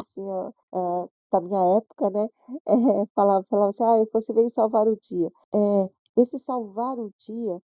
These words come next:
significa dar uma visão diferente pra algo que não sabia o que fazer, um problema que surgiu, uma dor que surgiu, e como que a gente pode salvar isso? E tá aí não é só mais herói. Hoje a gente tem um, um monte de, de exemplos aí,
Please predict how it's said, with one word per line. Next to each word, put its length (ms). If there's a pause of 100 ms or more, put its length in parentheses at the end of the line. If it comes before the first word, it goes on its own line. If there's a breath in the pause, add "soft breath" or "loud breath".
significa 760
dar 180
uma 160
visão 300
diferente 680 (300)
pra 120
algo 380
que 140
não 200
sabia 540
o 60
que 120
fazer, 480 (200)
um 100
problema 520
que 80
surgiu, 520 (260 soft breath)
uma 280
dor 160
que 100
surgiu, 500 (280 soft breath)
e 60
como 220
que 80
a 40
gente 180
pode 240
salvar 440
isso? 340 (160)
E 80
tá 140
aí 100
não 140
é 80
só 180
mais 240
herói. 380 (200)
Hoje 200
a 40
gente 240
tem 180
um, 200 (220)
um 140 (320)
monte 560
de, 240
de 160
exemplos 480
aí, 280